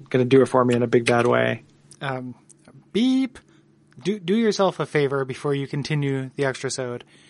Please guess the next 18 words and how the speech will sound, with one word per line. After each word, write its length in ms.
and 440
go 280
to 100
the 180
show 220
notes 460
and 480
watch 400
that 180
Birthday 320
Boy 200
sketch 600
that 120
we're 100
talking 280
about. 340
And, 260
uh, 320